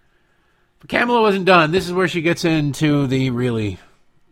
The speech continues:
low I Q part of her presentation. She tries to paraphrase, I'll give her the benefit of the doubt, she wasn't trying to quote the Declaration of Independence,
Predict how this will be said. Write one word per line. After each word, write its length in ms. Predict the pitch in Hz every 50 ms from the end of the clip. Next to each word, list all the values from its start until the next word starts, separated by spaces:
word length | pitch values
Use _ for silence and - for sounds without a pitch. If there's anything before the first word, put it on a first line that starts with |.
| _ _ _ _ -
low 260 | 113 117 117 117 110
I 200 | 107 101 104 101
Q 280 | 90 - - 104 101 92
part 320 | - 104 101 95 95 90
of 200 | 101 98 90 -
her 180 | - 104 98 90
presentation. 880 | - 107 101 95 90 98 98 92 - 107 104 104 - - 135 139 147 - _ _ _ _ _ _ _ _ _ _ _ _ _ _ _ _ _ _ _ _ _ _ _ _ _ _ _ _
She 600 | 156 139 - - 180 156 151 147 143 139 135 - _ _ _ _ _ - - -
tries 360 | - - 175 180 185 180 -
to 200 | - - 165 147
paraphrase, 720 | 135 135 120 160 170 180 185 175 - - 180 170 170 170 160
I'll 120 | 165 156
give 120 | 151 147
her 60 | 143 143
the 100 | 135 123
benefit 340 | 123 143 135 131 123 127
of 60 | 123 117
the 80 | 117
doubt, 260 | 104 127 131 135 135
she 100 | - -
wasn't 200 | 127 123 113 113
trying 160 | - 123 123 113
to 60 | 107
quote 440 | - - - 135 131 135 135 135 -
the 80 | 120
Declaration 640 | 107 123 120 117 - 123 107 107 107 107 - - 113
of 80 | 101 101
Independence, 640 | 104 101 101 92 110 104 98 98 101 104 -